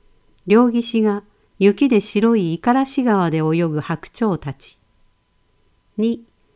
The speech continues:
八木ヶ鼻を背に、飯浦亭の建物正面。三、赤いとんがり屋根の道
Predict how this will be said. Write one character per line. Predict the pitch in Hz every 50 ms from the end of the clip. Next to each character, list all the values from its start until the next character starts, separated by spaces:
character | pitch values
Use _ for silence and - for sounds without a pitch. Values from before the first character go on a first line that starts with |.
| _ _ _ _ _ _ _ _ -
八 | 202 196 226
木 | 240 294 285
ヶ | 294 285
鼻 | 285 247 220 202 170 160
を | 156 160
背 | - - 165 160
に、 | 151 139 - - _ _ _ _ _ _ -
飯 | 185 208 240 247 247 240
浦 | 240 233 226 226
亭 | 233 - 214 208 214
の | 202 208 208
建 | 202 - 196 202 - 262 269
物 | 233 202 165 147 135 135
正 | - - 165 165 170 160
面。 | 156 151 139 113 - _ _ _ _ _ _ _ _ _ _ _ _ _ _ _ _ _ _ _ _ _ _ _ _ _
三、 | - - 196 208 208 208 208 - _ _ _ _ _ _ _ _ _ _ _ _ _ _ -
赤 | - 190 196 - 277 277
い | 269 262
と | 269 254 262
ん | 269 269
が | 269 269 269
り | 262 262 262
屋 | 254 254
根 | 226 214 202
の | 175 160 156
道 | 156 165